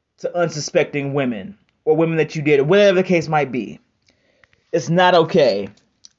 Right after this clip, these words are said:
And if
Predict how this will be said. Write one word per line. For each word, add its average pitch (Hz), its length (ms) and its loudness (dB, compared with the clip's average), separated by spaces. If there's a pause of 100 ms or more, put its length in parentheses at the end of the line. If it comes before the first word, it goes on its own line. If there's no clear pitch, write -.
(1600)
And 185 340 -6
if - 500 0